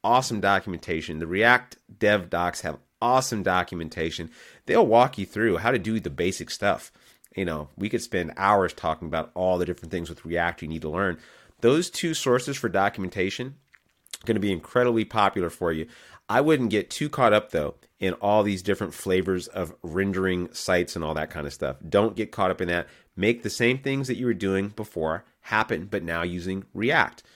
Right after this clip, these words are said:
So use state, use effect, you know, call an A P I,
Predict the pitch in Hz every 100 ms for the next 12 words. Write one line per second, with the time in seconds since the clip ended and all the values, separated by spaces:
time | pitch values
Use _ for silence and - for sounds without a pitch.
0 | _ - 87 104 117 - 160 123 - _
1 | _ _ - 92 113 113 160 110 - -
2 | _ _ _ 92 92 87 - - 113 117
3 | 123 123 131 123 135 65 -